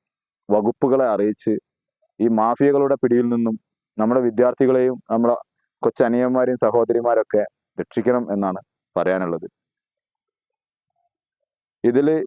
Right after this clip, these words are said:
എല്ലാവരും, ഇവിടെ വരുന്നവരും ഈ നാട്ടുകാരും ഇതുവഴി പോകുന്നവരൊക്കെ ഭാഗമാകണം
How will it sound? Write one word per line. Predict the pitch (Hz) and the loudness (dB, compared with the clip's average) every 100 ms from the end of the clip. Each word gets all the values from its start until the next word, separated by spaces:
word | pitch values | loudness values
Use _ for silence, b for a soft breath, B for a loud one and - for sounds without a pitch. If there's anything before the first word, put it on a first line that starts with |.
| - _ 113 | -10 _ 0
എല്ലാവരും, | 127 151 180 180 110 - _ _ _ _ _ _ - | 2 2 0 -2 -6 -12 _ _ _ _ _ _ -2
ഇവിടെ | 113 123 | 0 2
വരുന്നവരും | 120 123 135 135 139 - | 0 0 0 0 -2 -4
ഈ | 123 | 0
നാട്ടുകാരും | 123 120 123 123 123 123 _ _ _ _ _ _ _ _ _ _ _ _ _ _ _ _ _ _ _ | 0 0 2 2 0 -4 _ _ _ _ _ _ _ _ _ _ _ _ _ _ _ _ _ _ _
ഇതുവഴി | 113 127 123 110 | 0 2 2 2
പോകുന്നവരൊക്കെ | 113 120 127 120 - 131 113 | 2 2 0 0 -2 0 2
ഭാഗമാകണം | 120 135 143 120 107 107 | 2 0 0 0 0 -4